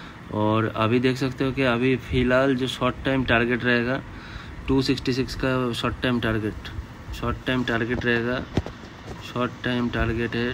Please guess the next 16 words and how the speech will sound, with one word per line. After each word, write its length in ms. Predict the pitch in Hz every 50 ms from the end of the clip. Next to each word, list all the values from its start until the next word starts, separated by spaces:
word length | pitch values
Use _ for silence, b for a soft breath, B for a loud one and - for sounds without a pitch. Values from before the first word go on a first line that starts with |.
| - - -
टू 200 | 131 127 127 127
सिक्सटी 340 | 120 - 120 113 - - 123
सिक्स 280 | 113 - 120 113 110 -
का, 140 | - 123 117 113 - - - - - - - - - -
क्योंकि 260 | 120 113 110 113 127
ये 320 | 127 123 123 123 123 120
स्टॉक 360 | 117 - - 131 127 127 131 - - - - - - - - - - - - - - - - 110
हो 140 | 110 117
सकता 260 | 117 139 127 120 123 135
है 60 | 127
कि 100 | 113 131
आज 360 | 127 - - - 113 117 113
ही 80 | 120 123
के 120 | 117 127
दिन 240 | 120 123 123 123 123
आपको 360 | 117 113 113 - - 120 123